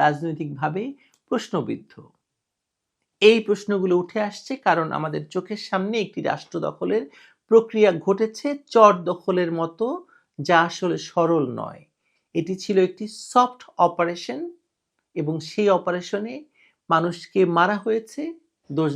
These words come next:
দেওয়া হয়েছে সরকারের। এই বাস্তবতায় আমার চোখে যা পড়ে, আপনার চোখেও কি তা পড়ছে কিনা? চলুন মেলাই। আপনি কি সত্যি বিশ্বাস করেন ছাত্রদের রক্তের দায় যাদের,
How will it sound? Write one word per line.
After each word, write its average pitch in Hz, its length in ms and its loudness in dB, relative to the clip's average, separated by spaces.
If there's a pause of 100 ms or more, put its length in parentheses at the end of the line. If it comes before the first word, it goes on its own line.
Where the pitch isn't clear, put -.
দেওয়া 131 260 -2
হয়েছে 131 260 -10 (160)
সরকারের। - 480 -10 (440)
এই 247 100 2 (100)
বাস্তবতায় 202 760 0 (440)
আমার 262 320 6 (160)
চোখে 202 320 0 (440)
যা 196 100 8 (180)
পড়ে, 113 260 2 (420)
আপনার 247 320 -2
চোখেও 247 340 -4
কি 269 140 -4
তা 247 140 -4
পড়ছে 240 360 -6
কিনা? 117 200 -6 (180)
চলুন 208 220 2 (100)
মেলাই। 110 300 -8 (560)
আপনি 208 200 -6
কি 233 140 -4
সত্যি 254 260 -4 (120)
বিশ্বাস 156 300 -8 (100)
করেন 135 160 -4 (100)
ছাত্রদের 165 460 -4
রক্তের 151 400 -2 (120)
দায় 156 280 6
যাদের, 147 300 0